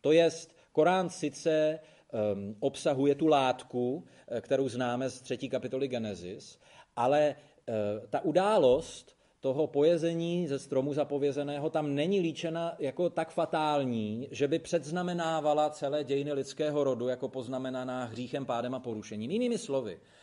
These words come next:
v islámském pojetí, a to je podobné v rabínském judaismu, člověk přichází na svět s tím, že má, eh, že je vystaven půzení k dobrému a půzení ke zlému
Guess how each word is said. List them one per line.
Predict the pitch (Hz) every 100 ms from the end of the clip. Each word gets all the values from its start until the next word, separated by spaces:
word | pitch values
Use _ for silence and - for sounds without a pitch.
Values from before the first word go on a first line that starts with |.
| - - -
v |
islámském | 143 208 220 208 220
pojetí, | 170 170 165 175
a |
to | 147 196
je | 202
podobné | 180 180 180 196
v |
rabínském | 170 165 175 180 131
judaismu, | 101 98 98 117 139 175 196 _ _ - -
člověk | - 202 214
přichází | - 180 202 202 185
na | 196
svět | 190 147 117
s | -
tím, | 180 202
že | 170
má, | 185 185 180 180 - -
eh, | - 147
že | 147 180
je | 180
vystaven | 170 190 175 151
půzení | 170 165 196 151
k |
dobrému | 120 135 165 175 175
a | 147
půzení | 151 143 185 127
ke | 101
zlému | 104 107 104 107 120 160